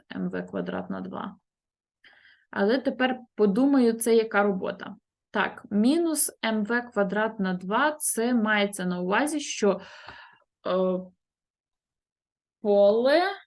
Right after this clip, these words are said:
ну, порошинка роботу не виконує, а над нею виконують роботу, так? А нам потрібно яке поле? Через те, мабуть, оцей мінус тут не грає ролі. Оце я хочу зараз з мінусом розібратися, і тоді далі ми зможемо це розв'язати правильно. Зараз подивимося.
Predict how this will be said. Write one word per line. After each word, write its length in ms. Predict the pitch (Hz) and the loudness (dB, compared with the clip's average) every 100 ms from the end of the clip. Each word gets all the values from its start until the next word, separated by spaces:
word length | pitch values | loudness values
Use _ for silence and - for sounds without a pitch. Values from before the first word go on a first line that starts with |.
| _ _ - | _ _ -4
ну, 440 | 247 190 160 - - | 0 0 -2 -4 2
порошинка 680 | 247 247 320 320 381 349 294 | 2 2 2 0 2 2 2
роботу 360 | 220 254 254 | 2 0 0
не 100 | 240 | 0
виконує, 480 | 240 240 226 214 190 | -2 -2 -2 0 -2
а 80 | 202 | 0
над 260 | 214 214 196 | 2 2 0
нею 260 | 175 170 | -2 -2
виконують 520 | 170 - 170 175 - | -6 -10 -10 -10 -12
роботу, 400 | 175 - - 185 - | -10 -8 -8 -10 -4
так? 280 | 269 - - - - - - | -4 -4 -12 -18 -18 -14 -2
А 200 | 202 196 | 0 2
нам 280 | 226 330 | 4 4
потрібно 440 | 381 233 277 277 269 | 2 -2 -2 0 2
яке 320 | 226 233 240 | 0 0 -2
поле? 360 | 233 214 185 180 | 0 2 2 0
Через 220 | 196 196 | -4 -2
те, 120 | 262 | 0
мабуть, 280 | 254 226 226 | 0 0 -4
оцей 260 | 208 220 | -2 -2
мінус 300 | 220 233 214 | 0 -2 -2
тут 180 | 208 196 | -6 -8
не 80 | 190 | -8
грає 260 | 180 160 160 | -6 -6 -6
ролі. 280 | - 190 185 - | -8 -10 -12 -14
Оце 200 | 185 220 | -6 -4
я 80 | 208 | -2
хочу 260 | 208 202 | -4 -2
зараз 300 | 190 190 190 | 0 2 2
з 60 | 185 | 0
мінусом 380 | 190 175 180 180 | -2 -2 -6 -4
розібратися, 560 | 180 196 269 427 - | -4 -2 0 0 -2
і 60 | 190 | -2
тоді 220 | 196 214 | -2 -2
далі 240 | 208 247 | 0 2
ми 100 | 202 | 2
зможемо 320 | 190 190 196 190 | 0 -2 -4 -6
це 180 | - | -4
розв'язати 500 | 190 175 170 175 185 | -2 -2 0 -2 -2
правильно. 540 | 180 - - - 202 196 _ _ _ _ _ _ _ _ _ _ _ _ _ _ _ _ - | -4 -6 -6 -8 -10 -14 _ _ _ _ _ _ _ _ _ _ _ _ _ _ _ _ -16
Зараз 640 | 190 - 196 190 185 185 | -10 -4 0 2 0 -4
подивимося. 880 | - 185 180 175 175 175 170 185 | -4 -2 0 -2 -4 -8 -8 -6